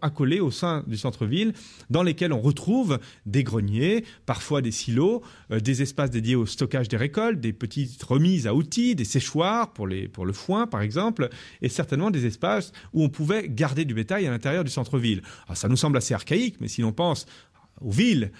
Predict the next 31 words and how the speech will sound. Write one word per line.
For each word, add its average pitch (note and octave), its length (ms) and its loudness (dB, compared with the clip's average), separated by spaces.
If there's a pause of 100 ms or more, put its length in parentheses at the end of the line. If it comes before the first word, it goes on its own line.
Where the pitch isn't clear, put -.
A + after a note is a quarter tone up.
(180)
euh, G2+ 260 -2
en E2 120 -12
France F3 280 0
au A#2 60 -2
dix-neuvième G#2 400 -2
siècle, G#3+ 360 -2
eh G#2+ 60 -8
bien, A#2 140 -2
il A#2+ 100 0
n'était F#2 160 -8
pas - 120 -6
rare D3 280 0
de A2+ 80 -2
rencontrer G2 400 -2
des G#2+ 100 -2
poules, F3+ 280 0
des G#2+ 100 0
cochons, - 380 -2
des - 120 -6
bœufs, C#3+ 280 0
des G#2 80 -2
moutons G2+ 340 -2
en C3 60 -2
plein B2 160 0
centre-ville, B2 540 0
à - 80 -12
Paris D3 360 0
même. A2+ 320 0 (2500)
Alors C3 140 2
ces F3+ 120 4
maisons, F#3+ 460 2